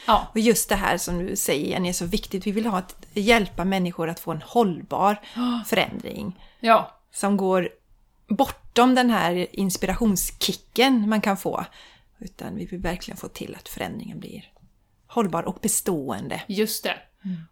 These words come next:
Speaker 1: Och att man hittar tillbaka till kraften i sig själv. För det är ju egentligen inte så, om vi ska vara ärliga, att vi hjälper någon. Utan de, man, man kommer ju få verktygen att hitta sin egen kraft inifrån och hjälpa sig själv.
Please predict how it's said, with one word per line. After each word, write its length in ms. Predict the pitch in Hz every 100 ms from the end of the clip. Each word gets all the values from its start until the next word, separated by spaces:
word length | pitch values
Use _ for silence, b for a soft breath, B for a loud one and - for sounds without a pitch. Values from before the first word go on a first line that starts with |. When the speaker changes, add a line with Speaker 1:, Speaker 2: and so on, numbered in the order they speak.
| -
Speaker 1:
Och 120 | 220
att 80 | 214
man 120 | 208
hittar 300 | 214 - 175
tillbaka 400 | 208 196 - 165
till 120 | 175
kraften 480 | - 196 - - 175
i 60 | 170
sig 140 | 175
själv. 300 | - 220 208
För 100 | 214
det 80 | 220
är 140 | 226
ju 160 | 226 233
egentligen 720 | 226 202 175 175 - 294 269
inte 260 | 240 208
så, 220 | 190 208 170
om 60 |
vi 80 | 175
ska 140 | 175 180
vara 100 | 175
ärliga, 220 | 165 165
att 80 | 170
vi 180 | 180
hjälper 440 | 165 196 160 - 269
någon. 260 | 254 170
Utan 260 | 160 180 196
de, 340 | 208 202 226 247 B B B B
man, 360 | - 214 220 208 -
man 240 | 214 214 208 -
kommer 260 | 285 220 214
ju 120 | 214
få 320 | - 214 190
verktygen 600 | 185 226 190 - 180 180
att 120 | 175
hitta 280 | 226 214 180
sin 120 | 202
egen 320 | 214 208 220
kraft 380 | 226 247 220 -
inifrån 520 | 269 240 190 180 220
och 100 | 214
hjälpa 420 | 208 220 196 - 170
sig 160 | 185
själv. 560 | - - 240 226 160